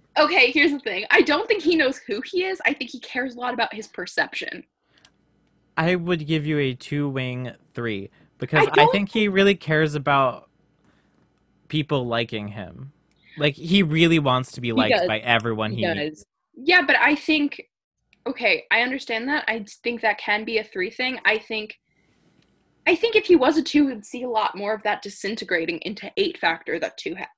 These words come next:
Speaker 1: twos have. And he's not someone that's gonna snap back at you after you, like, betray him. Like, he's just not that person.
Speaker 2: He does,
Speaker 3: Yeah.
Speaker 2: though. Not in, like, an
Speaker 3: But
Speaker 2: aggressive way, but in
Speaker 3: I
Speaker 2: a,
Speaker 3: know,
Speaker 2: like
Speaker 3: 'cause when, when you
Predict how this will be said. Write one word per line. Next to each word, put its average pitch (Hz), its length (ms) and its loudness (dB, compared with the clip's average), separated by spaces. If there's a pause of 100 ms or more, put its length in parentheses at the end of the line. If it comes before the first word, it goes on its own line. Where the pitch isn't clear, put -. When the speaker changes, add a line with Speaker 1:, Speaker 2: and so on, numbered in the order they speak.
Speaker 1:
twos 196 260 -8
have. - 200 -6 (240)
And 240 100 -2
he's 262 140 0
not 233 240 0
someone 269 140 0
that's 233 140 -6
gonna 202 180 -4
snap 185 340 0
back 170 240 2
at - 100 -6
you 156 200 -2
after 175 360 0
you, 160 220 0
like, 123 300 -6 (320)
betray 170 400 -4
him. - 260 -12
Like, 214 140 -4
he's 226 180 -8
just 208 220 -14
not 180 260 -2
that - 200 -6
person. - 420 -12
Speaker 2:
He 208 220 -2
does, 233 320 0
Speaker 3:
Yeah. 123 80 -6
Speaker 2:
though. 101 300 -6
Not 156 340 2
in, 160 160 2
like, 139 180 -2
an 127 80 -2
Speaker 3:
But 117 60 -2
Speaker 2:
aggressive 139 520 -2
way, 120 120 2
but 120 220 0
in 120 100 -2
Speaker 3:
I 302 100 2
Speaker 2:
a, - 40 -2
Speaker 3:
know, 277 80 0 (120)
Speaker 2:
like - 100 -2
Speaker 3:
'cause 269 220 -4
when, 294 180 0 (180)
when 262 260 2
you 285 200 2